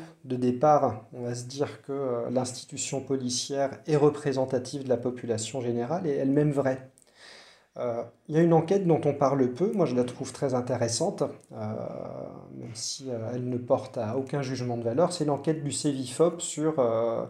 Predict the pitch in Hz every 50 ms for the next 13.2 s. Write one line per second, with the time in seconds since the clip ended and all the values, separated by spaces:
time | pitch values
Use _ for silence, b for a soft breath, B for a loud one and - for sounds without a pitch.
0 | - 139 135 131 127 123 143 160 160 160 - - - - _ _ - 135 120 127
1 | 123 - 143 135 135 131 127 - - - 156 151 143 135 131 131 - 131 127 123
2 | 123 123 - - - - _ _ _ _ _ B B B B B B B B B
3 | B B B B B - 131 131 - - 139 135 131 123 120 - - 165 175 160
4 | 139 135 120 110 - 127 110 113 123 131 123 123 123 120 117 110 - - - 135
5 | 131 123 120 110 107 107 104 - - - - - - - - 120 110 107 - -
6 | - 104 107 - - - - 151 170 202 214 214 B B B B B B B B
7 | B _ - - - - - 117 - - 156 143 143 139 151 151 151 139 135 135
8 | 127 110 107 110 110 143 156 185 - - - 160 147 - - 151 139 - - 160
9 | 165 165 160 160 - 147 - - - 151 139 139 - - _ _ _ 127 127 123
10 | 123 - 135 131 131 131 - - - 143 135 123 123 113 110 - - - 104 104
11 | 104 104 107 139 151 180 165 - - - 123 - - - 143 156 175 180 151 131
12 | 131 123 - - 165 - 151 143 139 135 135 - - 147 143 139 131 110 110 110
13 | 110 - -